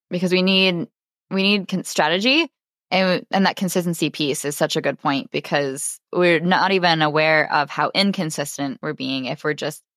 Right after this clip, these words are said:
genuinely throwing spaghetti at a wall with relationships and being like, "Well, this was convenient this week. And, you know, next week, this is on my calendar already. So there we go." And just, yeah, not really knowing why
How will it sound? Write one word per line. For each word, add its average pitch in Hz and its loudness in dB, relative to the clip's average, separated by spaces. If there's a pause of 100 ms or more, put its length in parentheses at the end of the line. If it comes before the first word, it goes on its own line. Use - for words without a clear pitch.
genuinely 302 0
throwing 277 0
spaghetti 247 0
at 185 4
a 170 4
wall 165 4
with 175 -6
relationships 180 -2
and 170 -10
being 185 -8
like, 165 -6
"Well, 254 2
this 254 0
was 233 -2
convenient 220 -2 (300)
this 214 2
week. 180 0
And, 165 2
you 175 -2
know, 160 0
next 180 -2
week, 202 0
this 190 0
is 180 -2
on 170 0
my 170 2
calendar 156 0
already. 151 0
So 151 2 (360)
there 160 2
we 165 2
go." 147 4
And 160 -2
just, - -4 (240)
yeah, 254 0
not 151 0
really 165 2
knowing 147 0
why 139 2